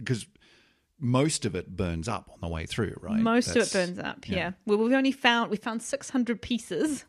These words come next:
Speaker 2: of it,
Speaker 1: Right.
Speaker 2: which totals to just over ten kilograms.
Speaker 1: Ten kilograms from, what did you say? How many
Speaker 2: Eighty
Speaker 1: tons?
Speaker 2: tons.
Speaker 1: But, yeah, that's, that's why <laughs> these things are shooting stars, right? That's what the big bright trail across the sky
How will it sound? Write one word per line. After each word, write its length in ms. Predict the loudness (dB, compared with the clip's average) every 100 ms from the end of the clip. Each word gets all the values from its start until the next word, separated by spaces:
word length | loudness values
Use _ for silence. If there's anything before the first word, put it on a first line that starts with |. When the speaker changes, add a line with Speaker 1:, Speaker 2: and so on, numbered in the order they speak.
| -4
Speaker 2:
of 80 | 0
it, 20 |
Speaker 1:
Right. 320 | 2 2 0 -12 -14 -14 -10
Speaker 2:
which 320 | -6 -6 -8 -6
totals 400 | 0 0 0 -4
to 100 | -4
just 320 | -4 -6 -4
over 140 | -4
ten 340 | -6 -6 -6 -6
kilograms. 720 | -8 -8 -10 -12 -10 -10 -12 -20 -16 -2
Speaker 1:
Ten 220 | 2 2
kilograms 500 | 2 2 2 2 0
from, 540 | 0 2 4 4 2
what 160 | -2 -4
did 140 | -4
you 80 | -6
say? 320 | -6 -6 -6
How 120 | -2 2
many 160 | 2
Speaker 2:
Eighty 260 | 2 2 0
Speaker 1:
tons? 840 | -2 -4 -4 -6 -8 -10 -12 -10
Speaker 2:
tons. 40 | -6 -6 -6 -10 -14 _ _ _ _ -20 -8
Speaker 1:
But, 300 | -4 -2 -4 -2
yeah, 300 | 0 0 0
that's, 320 | -2 -6 -8
that's 340 | -4 -4 -4
why 380 | 0 2 4 4
<laughs> 40 |
these 220 | 4 4 2
things 260 | -2 -2
are 60 | -4
shooting 360 | -4 -4 -4 -4
stars, 420 | -2 -2 -4 -6
right? 220 | -6 -4
That's 240 | -4 -6
what 240 | -4 -4 -4
the 80 | -4
big 240 | -4 -4
bright 280 | -6 -6 -8
trail 280 | -8 -6 -6
across 280 | -8 -10 -10
the 100 | -8
sky 300 | -4 -2